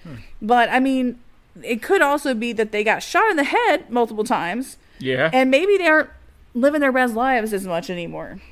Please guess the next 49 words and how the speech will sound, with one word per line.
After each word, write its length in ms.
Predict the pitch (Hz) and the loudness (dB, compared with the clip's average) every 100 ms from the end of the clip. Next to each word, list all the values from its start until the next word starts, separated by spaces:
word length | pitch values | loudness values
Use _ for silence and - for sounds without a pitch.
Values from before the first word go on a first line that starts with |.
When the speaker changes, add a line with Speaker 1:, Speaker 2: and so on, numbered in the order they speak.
| - - | -20 -14
Speaker 1:
Could 200 | 113 110 | -10 -4
be. 240 | 143 127 156 | -4 -2 -2
Speaker 2:
Although 240 | 269 302 | 2 2
I 20 | |
will 140 | 311 453 | 2 -2
have 100 | - | -4
to 80 | |
say, 380 | 240 254 185 139 - - - _ | -6 -4 -4 -8 -14 -20 -20 _
they, 380 | 208 247 262 240 - | 2 4 4 0 -10
they 340 | 196 247 262 | -2 0 0
look 280 | 233 311 269 | -2 -6 -6
pretty 240 | 311 262 | -4 -2
normal. 460 | 226 196 175 131 123 | -4 -6 -8 -12 -6
Like, 200 | 214 220 | -2 2
they 100 | 240 | 4
don't 240 | 269 220 | 2 0
look 200 | 214 240 | -2 -2
like 380 | 214 180 165 - - | -2 -4 -6 -10 -16
people 240 | 262 233 220 | -8 0 0
who 100 | 214 | 2
had 320 | 196 185 - - _ - | 0 -2 -8 -20 _ -10
a 80 | |
bunch 200 | 202 202 | -4 -4
of 60 | 196 | -4
bullets 220 | 190 - | -6 -6
in 60 | 180 | -10
their 120 | 151 | -10
heads. 440 | 185 147 - - - _ - | -10 -10 -14 -16 -18 _ -18
Speaker 1:
That's 240 | 113 113 | -16 -16
true. 300 | - 123 110 110 - - | -12 -12 -12 -16 -20 -4
Speaker 2:
But 140 | - 320 | 0 0
anyway, 480 | 330 208 175 160 - - | 0 0 -4 -6 -8 -2
I 120 | 285 | -2
think 220 | 311 254 | 0 -2
that's 160 | 214 196 | -2 -4
crazy. 380 | 247 196 185 147 | -6 -6 -6 -4
Also, 260 | 262 285 | -2 0
if 100 | 233 | -2
your 140 | 285 359 | -2 0
last 240 | 311 269 | 0 -2
name 100 | 247 | -4
is 120 | 208 | -4
Brooks, 260 | - 240 - | -4 -4 -4
do 120 | 240 | -6
not 260 | 226 277 254 | -2 -2 -2
name 160 | 247 | -4
your 100 | 196 | -6
kid 160 | 208 202 | -6 -6
Nathan. 420 | 175 - - - | -6 -10 -16 -20